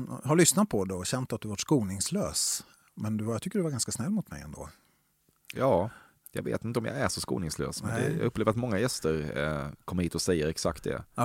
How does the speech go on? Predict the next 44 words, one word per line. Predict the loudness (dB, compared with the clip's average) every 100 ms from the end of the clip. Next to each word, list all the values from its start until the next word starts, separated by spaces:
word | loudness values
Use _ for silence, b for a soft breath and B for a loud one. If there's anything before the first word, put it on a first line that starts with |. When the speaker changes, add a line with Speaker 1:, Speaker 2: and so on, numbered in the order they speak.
| 4
Speaker 2:
Så | 4
Speaker 1:
nej, | 2
Speaker 2:
att | 2
Speaker 1:
men | 6
Speaker 2:
det |
kan | 6
Speaker 1:
du | 6
Speaker 2:
ju |
Speaker 1:
är |
Speaker 2:
inte | 6
vara | 6
sant | 6 4 0
att | 4
jag |
har | 6
varit, | 6 6 2
eh, | 2 2 2 0
skoningslös | 0 2 2 0
mot | -2 -2 6
alla, | 8 8 6 4
alla | 6 6
andra | 4 2
utan | 0 0
den | 0
som | 2
sitter | 8
här | 10
Speaker 1:
Nej, | 10
Speaker 2:
just | 8
Speaker 1:
men |
Speaker 2:
nu. | 6 6
Speaker 1:
du |
är | 6
ju | 6
liksom | 6 6
helt | 4 6
orädd | 4 6 8 8 6 -4
på | 0
ett | 0
sätt | 0 0
som | -2 -2
är | -8
väldigt | -8 -10
bra, | -8 -10